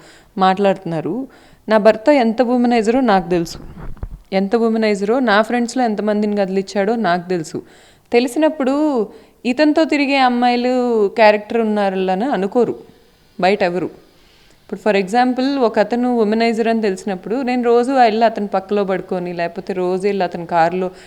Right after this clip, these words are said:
టింటెడ్ కారులో రోజు అతనితో తిరుగుతుంటే నాకు క్యారెక్టర్ ఉందని సొసైటీ లేబుల్ అయితే చేయదు. ఒకవేళ క్యారెక్టర్ ఉండి అలా తిరుగుతున్నారంటే మరి మీరంత అమాయకులని నేనైతే అనుకోను.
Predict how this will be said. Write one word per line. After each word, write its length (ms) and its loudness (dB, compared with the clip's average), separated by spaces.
టింటెడ్ 380 2
కారులో 480 4
రోజు 340 0
అతనితో 400 -4
తిరుగుతుంటే 760 -8
నాకు 240 4
క్యారెక్టర్ 460 4
ఉందని 240 0
సొసైటీ 420 -2
లేబుల్ 360 2
అయితే 200 -2
చేయదు. 260 -4
ఒకవేళ 500 2
క్యారెక్టర్ 580 6
ఉండి 200 2
అలా 140 4
తిరుగుతున్నారంటే 800 0
మరి 220 0
మీరంత 520 -2
అమాయకులని 560 -2
నేనైతే 380 -6
అనుకోను. 500 -10